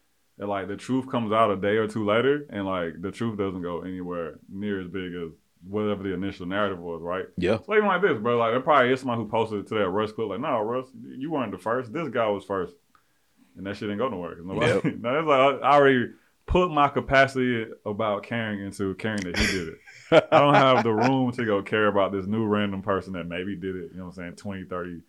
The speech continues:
Speaker 1: however long, I don't know
Speaker 2: Right.
Speaker 1: how long it was, but however long ago, right? Like you said, like, people are looking for the first in their time. It's just like history, bro. Like, we're not,
Speaker 2: Mm-hmm.
Speaker 1: it's cool to learn that people did all these things back then, but you're like, "Man, but this shit ain't got no effect on me. Like, I'm not seeing
Speaker 2: Yeah.
Speaker 1: this shit right now." The motherfucker that's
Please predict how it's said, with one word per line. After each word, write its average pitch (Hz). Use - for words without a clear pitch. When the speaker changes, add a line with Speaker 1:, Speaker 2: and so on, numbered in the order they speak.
Speaker 1:
however 147
long, 101
I 104
don't 117
know 107
Speaker 2:
Right. 101
Speaker 1:
how 87
long 90
it 87
was, 87
but 95
however 156
long 175
ago, 120
right? 113
Like 120
you 127
said, 127
like, 107
people 135
are 120
looking 113
for 98
the 101
first 123
in 92
their 104
time. 80
It's 151
just 180
like 165
history, 175
bro. 113
Like, 110
we're 147
not, 131
Speaker 2:
Mm-hmm. 101
Speaker 1:
it's 175
cool 147
to 120
learn 113
that 98
people 110
did 101
all 101
these 98
things 98
back 90
then, 95
but 95
you're 147
like, 95
"Man, 95
but 107
this -
shit 113
ain't 87
got 78
no 104
effect 80
on 73
me. 95
Like, 82
I'm 87
not 98
seeing 123
Speaker 2:
Yeah. 139
Speaker 1:
this -
shit 87
right 82
now." 90
The 87
motherfucker 135
that's 120